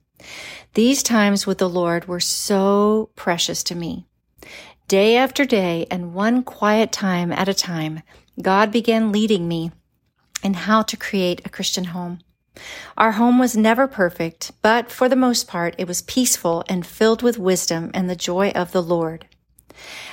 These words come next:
Now I look back on those quiet times and I feel so grateful.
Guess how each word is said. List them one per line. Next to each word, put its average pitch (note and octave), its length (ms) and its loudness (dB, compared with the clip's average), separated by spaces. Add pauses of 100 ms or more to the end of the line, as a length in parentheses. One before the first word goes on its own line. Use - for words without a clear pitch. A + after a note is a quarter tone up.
Now G3+ 220 2
I A#3+ 120 4
look C4 180 0
back C4 240 2
on G#3 80 2
those G3 180 2
quiet A3 400 -2
times F3+ 400 -4
and F3+ 140 -6
I F3+ 100 -4
feel G3 300 -4
so A#3+ 400 0
grateful. G3 600 -6